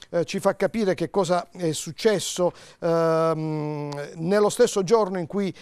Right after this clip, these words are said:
la nazionale di calcio veniva, eh, sconfitta dall'Inghilterra. Nicolò Fagioli, centrocampista piacentino della Juventus,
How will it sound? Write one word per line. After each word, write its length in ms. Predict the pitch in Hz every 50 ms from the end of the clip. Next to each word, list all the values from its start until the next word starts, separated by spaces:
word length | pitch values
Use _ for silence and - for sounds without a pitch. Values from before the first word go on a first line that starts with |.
| - - _
la 200 | - 180 208 202
nazionale 680 | 196 196 196 - - - 196 196 208 202 196 190 180 165
di 120 | 156 185
calcio 480 | 156 - 196 185 185 185 180 - - 170
veniva, 340 | 160 170 175 175 175 175 151 - - - - -
eh, 140 | - 180 185
sconfitta 640 | 160 - - 202 196 185 147 - 214 190 - - 190
dall'Inghilterra. 760 | 180 180 180 170 180 180 170 170 170 151 - 180 165 156 160
Nicolò 340 | 165 180 170 - 190 185 180
Fagioli, 480 | - - 190 180 156 151 233 233 226 220 214 190
centrocampista 800 | - - 175 160 135 175 156 165 160 147 - 208 180 - 190 175
piacentino 540 | 139 170 160 - 175 170 147 - 208 190 180
della 220 | 170 180 170 175
Juventus, 760 | 170 180 190 202 220 220 220 220 196 180 220 175 - - 202